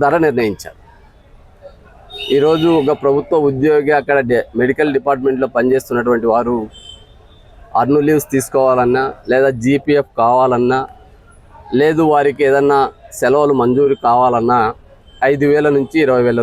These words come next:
రూపాయలకి ముడుపులు ఇస్తేనే పనులు చేసేటువంటి పరిస్థితి. రీసెంట్‌గా జరిగినటువంటి ఏఎన్ఎం లేదా మిగతా ఉద్యోగాల్లో ఒక లక్ష రూపాయలు కంపల్సరీగా ముడుపులు ఇస్తే వారికి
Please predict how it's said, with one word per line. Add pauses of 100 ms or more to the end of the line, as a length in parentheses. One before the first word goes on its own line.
రూపాయలకి (1000)
ముడుపులు
ఇస్తేనే (680)
పనులు
చేసేటువంటి
పరిస్థితి. (1700)
రీసెంట్‌గా (100)
జరిగినటువంటి (240)
ఏఎన్ఎం (560)
లేదా
మిగతా (100)
ఉద్యోగాల్లో (1300)
ఒక (120)
లక్ష (120)
రూపాయలు (840)
కంపల్సరీగా (260)
ముడుపులు
ఇస్తే (180)
వారికి